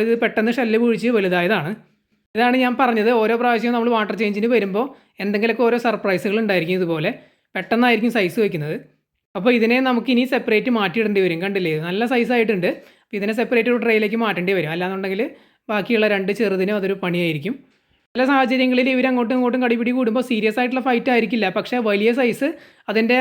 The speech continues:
ആ ഒരു കടിക്കുന്ന ക്ലോസ് ഉപയോഗിച്ച് മറ്റേതിൻ്റെ കാലിൽ പതുക്കെ ഒന്ന് അമർത്തുമ്പോഴേക്കും ചിലപ്പോൾ ആ കാല് ഊരിപ്പോരും. കാരണം ഇത് വലിയ സൈസാണ്, ഇത് ഉപയോഗിക്കുന്ന പ്രഷർ എന്ന് പറയുന്നത്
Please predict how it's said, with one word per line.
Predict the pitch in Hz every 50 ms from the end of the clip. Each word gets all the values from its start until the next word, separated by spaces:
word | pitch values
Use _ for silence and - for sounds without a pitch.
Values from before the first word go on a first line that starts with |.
| 254
ആ | 233 226
ഒരു | 240 254 240
കടിക്കുന്ന | 240 220 226 233 226 240 240
ക്ലോസ് | 254 220 220 220 220 269
ഉപയോഗിച്ച് | 226 233 233 208 202 - 247 233
മറ്റേതിൻ്റെ | 220 - 233 214 214 226 233 240
കാലിൽ | 226 214 214 214 220 226
പതുക്കെ | 226 214 220 240
ഒന്ന് | 220 226
അമർത്തുമ്പോഴേക്കും | 220 214 196 - 226 202 202 190 185 226 214
ചിലപ്പോൾ | 202 180 220 240 302 285 196
ആ | 190 185 226
കാല് | 214 196 190 208 277 247 202
ഊരിപ്പോരും. | 190 185 180 185 175 165 151 208 - - _ _ _ _ _ _ _ _ _ -
കാരണം | 185 196 202 240 240 233
ഇത് | 226 240 240
വലിയ | 233 220 233 240 240
സൈസാണ്, | 247 240 226 233 247 220 202 196
ഇത് | 190 196
ഉപയോഗിക്കുന്ന | 214 214 208 208 202 220 220 226 226
പ്രഷർ | 226 208 - 247 208 214
എന്ന് | 220 226 226
പറയുന്നത് | 226 214 214 214 208 220